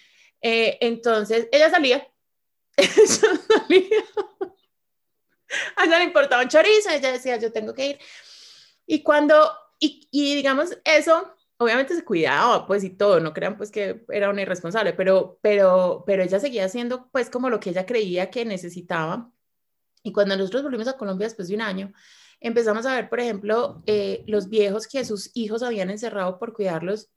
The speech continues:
y ver a mi mamá. O sea, mi mamá creo que rejuveneció en pandemia.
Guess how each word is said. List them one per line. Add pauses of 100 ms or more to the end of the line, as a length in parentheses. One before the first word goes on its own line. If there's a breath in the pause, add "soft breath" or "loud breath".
y
ver
a
mi
mamá.
O
sea,
mi
mamá
creo
que
rejuveneció
en
pandemia.